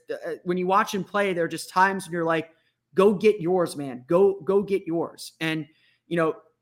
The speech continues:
he's, he's well liked in the locker room. You know, hi-, his religion, his decision to stand dur-, to stand during the national anthem in the bubble was not an issue. Um, you know, I, I, I think, I think, you know,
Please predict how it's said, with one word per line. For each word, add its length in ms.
he's, 380
he's 220
well 180
liked 240
in 80
the 80
locker 300
room. 300
You 80
know, 200
hi-, 160
his 220
religion, 760
his 540
decision 500
to 160
stand 480
dur-, 280
to 100
stand 320
during 160
the 60
national 320
anthem 220
in 40
the 40
bubble 460
was 320
not 200
an 60
issue. 280
Um, 320
you 60
know, 160
I, 360
I, 120
I 80
think, 520
I 80
think, 280
you 100
know, 220